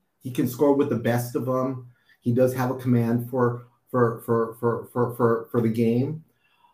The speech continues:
Um, but it's just consistency. He needs to do it every single night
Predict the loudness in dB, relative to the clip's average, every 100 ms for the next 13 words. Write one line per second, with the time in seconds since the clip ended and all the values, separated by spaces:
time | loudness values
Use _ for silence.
0 | _ -4 -2 0 0 -2 -2 -6 -12 _
1 | -6 -4 -2 -4 -6 -8 -8 -8 -8 -10
2 | -8 -8 -8 -12 -2 -2 0 -4 -6 -4
3 | -2 -2 -4 -12 -8 -6 -4 -4 -4 -10
4 | -12 -6 -4 -2 0 0 0 -4 -6 -8